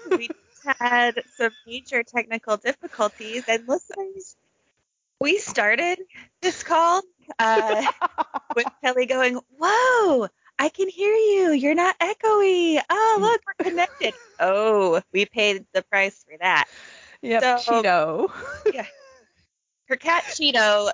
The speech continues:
Speaker 1: sat on the power button,
Speaker 2: Yeah.
Speaker 1: and then everything just went awry from there. But forty-five
Speaker 2: <laughs>
Speaker 1: minutes later, we're back, and Kelly was telling us about her first date with Clay, who was twenty-five and she was seventeen.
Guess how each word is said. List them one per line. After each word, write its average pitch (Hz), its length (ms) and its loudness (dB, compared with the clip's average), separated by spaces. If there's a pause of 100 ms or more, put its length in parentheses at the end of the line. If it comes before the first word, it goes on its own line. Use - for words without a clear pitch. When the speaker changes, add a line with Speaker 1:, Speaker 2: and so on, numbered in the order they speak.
Speaker 1:
sat 240 280 0
on 240 80 0
the 226 120 -2
power 208 360 0
button, 175 480 -4 (480)
Speaker 2:
Yeah. 220 340 0 (140)
Speaker 1:
and 240 180 -4
then 226 80 -2
everything 214 460 -2
just 196 180 -20
went 190 200 -18
awry 175 300 -4
from 190 200 -20
there. 180 240 -8 (100)
But 190 220 -2 (100)
forty-five 302 840 -2
Speaker 2:
<laughs> 370 140 -2
Speaker 1:
minutes 294 160 -2 (120)
later, 254 160 -6 (640)
we're 233 220 2
back, 202 500 -2 (160)
and 233 520 0 (460)
Kelly 226 300 2
was 277 160 -4
telling 233 320 0
us 254 160 -2
about 220 240 -2
her 208 240 -6
first 339 340 -2
date 311 240 0
with 277 140 0 (100)
Clay, 180 420 -2
who 196 80 -10
was - 220 -10
twenty-five 349 720 0
and - 100 -20 (140)
she 254 80 -2
was 262 160 0
seventeen. 226 520 -6